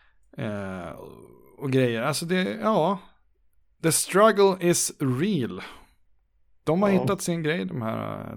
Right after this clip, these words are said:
Speaker 1: lirarna, och kör väl uppenbarligen full force på det. Det är inte alla peka-klicka, men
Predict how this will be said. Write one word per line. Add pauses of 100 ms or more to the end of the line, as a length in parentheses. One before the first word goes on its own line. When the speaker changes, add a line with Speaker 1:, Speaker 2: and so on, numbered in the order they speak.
Speaker 1:
lirarna,
och
kör
väl
uppenbarligen
full
force
på
det. (500)
Det
är
inte
alla
peka-klicka,
men